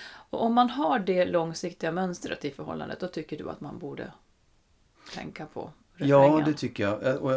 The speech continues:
Speaker 2: och sen så kan man ju säga, "Nej, okej, det kanske inte borde leda till skilsmässa", men, men jag tror att det är väldigt svårt att hitta tillbaka till någonting som är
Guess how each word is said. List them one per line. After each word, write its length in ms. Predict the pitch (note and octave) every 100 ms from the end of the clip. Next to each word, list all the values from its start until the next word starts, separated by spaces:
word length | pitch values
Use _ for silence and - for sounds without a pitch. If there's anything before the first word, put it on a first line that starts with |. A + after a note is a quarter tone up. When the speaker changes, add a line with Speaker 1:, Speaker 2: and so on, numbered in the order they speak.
| B2+
Speaker 2:
och 80 | A2+
sen 160 | C3
så 120 | C3
kan 160 | C3 C#3
man 80 | C3+
ju 80 | B2+
säga, 260 | A2+ F#2+
"Nej, 200 | A2 C3
okej, 240 | B2 G#2+ G2+
det 60 |
kanske 220 | G#2 A2+ G#2
inte 100 | G2+
borde 180 | G#2
leda 240 | A2 G#2+ G2+
till 120 | G#2+
skilsmässa", 500 | A#2+ G2+ B2+ A#2+ G#2+
men, 260 | G2 F#2+ -
men 300 | G#2+ G#2 G#2
jag 140 | - A2
tror 80 |
att 40 | G#2
det 60 |
är 40 | G#2+
väldigt 300 | G#2+ A2 C#3
svårt 560 | - G#2+ E3 F3+ -
att 120 | F#2+ -
hitta 220 | G#2 G#2+
tillbaka 640 | A#2+ A2 D#3 E3+ - G2
till 200 | - F#2+
någonting 360 | G2 F#2 F#2 E2
som 220 | G2+ F2+
är 260 | F2 E2